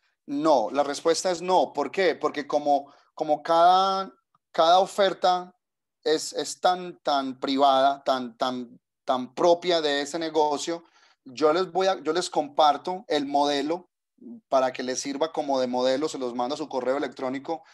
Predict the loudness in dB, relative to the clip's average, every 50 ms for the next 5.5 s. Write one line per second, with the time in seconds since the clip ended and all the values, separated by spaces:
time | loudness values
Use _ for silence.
0 | _ -20 -20 -20 _ _ _ _ 0 0 0 0 0 -2 -2 -2 -2 -6 -6 -4
1 | -2 -2 -2 0 -2 -4 -2 0 -2 -2 -4 -2 0 0 0 0 0 0 0 0
2 | 0 0 -4 -6 -12 _ _ -20 -18 -6 -4 -4 -2 -2 -2 -4 -6 -6 -8 -8
3 | -6 -6 -8 -8 -8 -8 -10 -10 -10 _ _ -10 -4 2 4 4 6 6 4 2
4 | 0 -4 _ _ _ _ _ _ -6 -6 -4 -2 -2 2 4 4 6 6 6 4
5 | 4 4 2 2 0 -2 -4 -6 -8 -14